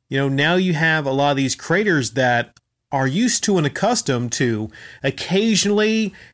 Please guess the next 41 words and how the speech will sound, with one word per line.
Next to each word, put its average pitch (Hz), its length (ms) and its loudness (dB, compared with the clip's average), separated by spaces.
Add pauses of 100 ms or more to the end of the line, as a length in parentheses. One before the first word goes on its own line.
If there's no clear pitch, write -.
(220)
every 185 300 0
so 180 260 0
often, 175 600 0 (220)
coming 196 280 2
out 185 160 2
with 160 140 0
one 165 100 2
of 170 60 0
these 165 200 2
sad 156 440 2
sympathy 170 380 0
uploads. 120 580 0 (240)
And 170 160 2
it 170 100 0
seems 311 400 2
like 214 220 0
one 226 180 2
thing 262 200 -2
always 190 420 0
mentioned 143 560 0 (360)
is 151 480 0
how 139 200 2
YouTube 196 480 0
is 143 200 -2
unstable 170 1000 2
as 147 160 0
far 147 360 2
as 135 180 0
ad 123 200 2
revenue. 107 460 -4 (640)
And 127 300 0
they 131 120 2
don't 151 220 0
know 156 160 2
if - 80 -8
they'll 143 160 2
be 131 100 0
able 131 180 2
to 120 60 -2
make 135 240 -2
it 165 180 -2